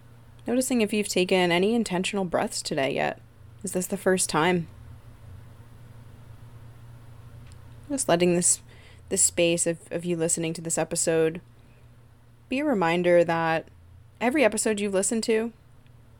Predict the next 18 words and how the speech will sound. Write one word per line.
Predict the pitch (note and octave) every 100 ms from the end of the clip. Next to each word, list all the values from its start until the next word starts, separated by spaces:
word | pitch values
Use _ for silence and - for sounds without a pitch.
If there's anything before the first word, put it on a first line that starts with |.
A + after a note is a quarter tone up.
| - - - - - -
is | F#3+
you | F3 F#3 A3+ A3+
taking | G#3+ G3+ F#3+
time | F#3 E3+ D#3 D#3
for | E3+ -
you. | D3 D3 - - - - - - - - - -
Because | G#3 A3
these | G#3 G3+
episodes | A3 D#4 A3+ F3
are |
designed | E3+ E3 D#3 E3+
to | F3
just | D#3+ F3
speak | - A#3+
directly | - G3 F#3+ G#3
to | G#3
your | G#3
soul. | G#3 D3+ D3+